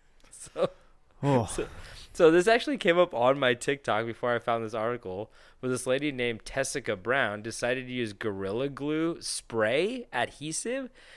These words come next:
Speaker 1: to her hair to give herself a sleek ponytail because she ran out of, like, her, her hairspray that she
Speaker 2: Yeah.
Speaker 1: usually uses. And she, so she found, like, spray Gorilla Glue and put that, like, on, she, like, got a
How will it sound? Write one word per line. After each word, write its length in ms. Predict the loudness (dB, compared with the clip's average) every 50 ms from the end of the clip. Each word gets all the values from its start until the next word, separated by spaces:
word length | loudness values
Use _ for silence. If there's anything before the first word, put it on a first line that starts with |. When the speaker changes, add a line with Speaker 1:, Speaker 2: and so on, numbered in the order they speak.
| -20 -16 -6
Speaker 1:
to 140 | 0 4 6
her 140 | 6 6 6
hair 260 | 4 4 4 4 4
to 100 | 2 -2
give 180 | -4 -2 -2 -2
herself 260 | -4 -4 -6 -6 -6 -4
a 80 | -6
sleek 400 | -6 -6 -6 -4 -4 -6 -6 -6
ponytail 560 | -6 -4 -4 -4 -4 -6 -4 -4 -4 -4 -4
because 220 | -6 -6 -6 -6 -6
she 180 | -6 -8 -8 -8
ran 420 | -8 -4 -4 -2 -2 -2 -4 -4
out 220 | -6 -4 -2 -2 -2
of, 160 | -2 -2 -2
like, 340 | -2 0 0 -2 -4 -8 -16 -20 -20 -20 -20 -20 _ _ _ -6
her, 600 | 0 2 4 4 4 4 2 0 -2 -4 -4 -6 -10 -4
her 240 | 0 2 2 2 2
hairspray 680 | 0 -2 -2 -2 -4 -6 -4 -2 0 0 0 -2 -4 -8 -12 _ _ _
that 140 | -4 -4 -4
she 180 | -4 -4 -4 0
Speaker 2:
Yeah. 120 | 0 0 0
Speaker 1:
usually 200 | 0 -2 -2 -4
uses. 500 | -4 -4 -6 -6 -6 -8 -8 -8 -10 -12 -16 -20 -20 -20 -20 -20 -16 -12
And 100 | -10 -8
she, 180 | -8 -8 -8 -6
so 180 | -2 0 0 0
she 140 | 0 0 -4
found, 280 | 0 0 0 0 0 0
like, 140 | -2 -4 -4
spray 640 | -6 -8 -8 -8 -8 -4 -2 0 2 2 0 -2
Gorilla 500 | -2 -4 -4 -2 -2 -2 -2 -2 -2 -4
Glue 460 | -6 -8 -12 -12 -12 -12 -12 -14 -16 -18 -20 -20 _ _ _ _ _ -20 -20 _ -8
and 180 | -6 -6 -6 -4
put 220 | -4 -6 -2 2 2
that, 220 | 4 4 2 2
like, 220 | 0 -2 -2 -4 -8 -20 -20 -14 -6
on, 320 | -2 0 2 2 0 -2 -8 -14 -20 -20 -12
she, 180 | -4 0 2 4
like, 100 | 4 4
got 100 | 4 4
a 120 | 4 2